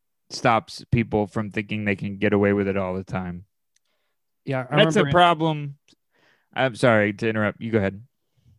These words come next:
Speaker 2: No, no, you were in the middle of thought. No, go ahead.
Speaker 1: Uh, that's one problem is 'cause of how often, and you probably run into this too, how often I, I make fun of myself. People think it, I'm fair game to make fun of me as well.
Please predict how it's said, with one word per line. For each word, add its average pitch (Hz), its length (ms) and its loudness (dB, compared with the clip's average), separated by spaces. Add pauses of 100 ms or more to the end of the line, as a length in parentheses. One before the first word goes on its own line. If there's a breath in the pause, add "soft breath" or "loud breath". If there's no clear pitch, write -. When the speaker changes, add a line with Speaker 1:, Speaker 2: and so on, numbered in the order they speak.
(380)
Speaker 2:
No, 233 160 4
no, 123 300 0
you 160 120 0
were 185 80 4
in 185 60 4
the 180 60 2
middle 175 180 0
of 139 80 -4
thought. 120 240 -2 (240)
No, 135 140 -6
go 123 200 -6
ahead. 131 440 4
Speaker 1:
Uh, - 20 -20 (400)
that's 175 240 4
one 190 220 2
problem 160 320 4
is 139 180 -2 (680)
'cause 139 160 -4
of 135 80 2
how 147 160 6
often, 147 640 2
and 131 200 -4
you 156 80 2
probably 139 280 4
run 131 180 4
into 123 140 -6
this 120 220 -4
too, 139 180 2
how 127 180 4
often 131 280 2 (220)
I, 117 100 0
I 120 60 2
make 123 220 0
fun 131 140 -2
of 123 60 -4
myself. 120 480 0
People 120 240 0
think 113 220 -6
it, 107 100 -6 (100)
I'm 110 220 -2
fair 120 300 0
game 110 540 -2 (420)
to - 80 -8
make 123 200 0
fun 123 160 0
of 117 120 0
me 113 160 -2
as 101 160 -2
well. 107 520 2